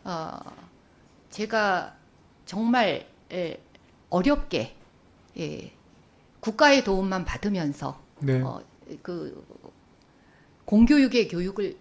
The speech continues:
Speaker 1: 그 혜택을 받고 감사해하면서 조금 오늘 이 자리에 있습니다.
Speaker 2: 네.
Speaker 1: 아, 그 뜻은 진심이고요. 어, 기회가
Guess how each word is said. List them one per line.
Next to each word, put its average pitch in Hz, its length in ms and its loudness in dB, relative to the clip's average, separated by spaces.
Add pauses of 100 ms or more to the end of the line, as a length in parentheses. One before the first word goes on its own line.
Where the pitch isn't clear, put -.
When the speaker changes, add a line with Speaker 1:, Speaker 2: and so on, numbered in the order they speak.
(340)
Speaker 1:
그 - 100 -16
혜택을 247 640 -4 (560)
받고 - 520 -6
감사해하면서 185 1000 -2
조금 175 240 -8 (200)
오늘 196 460 -2
이 180 80 -8
자리에 196 260 -6
있습니다. 175 600 -10 (140)
Speaker 2:
네. 120 260 -2 (160)
Speaker 1:
아, - 400 -10 (240)
그 247 320 -4
뜻은 254 500 -4 (320)
진심이고요. 196 840 -2 (480)
어, 175 420 -10 (1080)
기회가 240 580 0